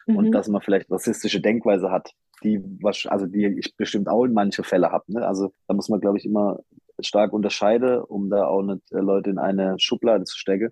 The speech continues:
Speaker 1: Hab ihr aber zurückgeschrieben, dass ich niemals glaub, dass sie Rassistin ist, aber dass es schon eine rassistische Denkweise ist, weil wenn du jemand mit dunkler Haut das nicht zutraust, dann zeigt es ja eigentlich, dass du, ja,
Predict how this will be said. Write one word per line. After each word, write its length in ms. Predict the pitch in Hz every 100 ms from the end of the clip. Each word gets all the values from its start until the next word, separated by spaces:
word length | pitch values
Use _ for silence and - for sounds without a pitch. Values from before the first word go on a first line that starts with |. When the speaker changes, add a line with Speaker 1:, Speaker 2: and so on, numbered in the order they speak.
| -
Speaker 1:
Hab 120 | 127
ihr 80 | 156
aber 140 | 131
zurückgeschrieben, 440 | - 123 135 139 120
dass 240 | 110 - - _
ich 160 | - -
niemals 300 | 113 127 123
glaub, 160 | 120 104
dass 160 | 107
sie 80 | 104
Rassistin 500 | 95 - 147 - 180
ist, 140 | 180
aber 200 | 135 117 104 -
dass 160 | 104
es 100 | 113
schon 240 | - 127 139
eine 220 | 139 113
rassistische 640 | 107 110 131 - 127 123 113 -
Denkweise 500 | 120 151 143 113 104
ist, 180 | 147 -
weil 220 | 107 101 - _ _ _
wenn 280 | 95 113 110
du 220 | 113 113
jemand 320 | 110 113 117
mit 100 | 101
dunkler 260 | 127 127 117
Haut 140 | 117
das 100 | 117
nicht 140 | 113 -
zutraust, 600 | 156 175 120 117 - -
dann 300 | 110 107 - _
zeigt 360 | - 117 131 -
es 100 | 135
ja 120 | 113
eigentlich, 320 | 95 113 120 _ _ _
dass 280 | 107 - -
du, 460 | 110 104 104 90 - _
ja, 200 | 117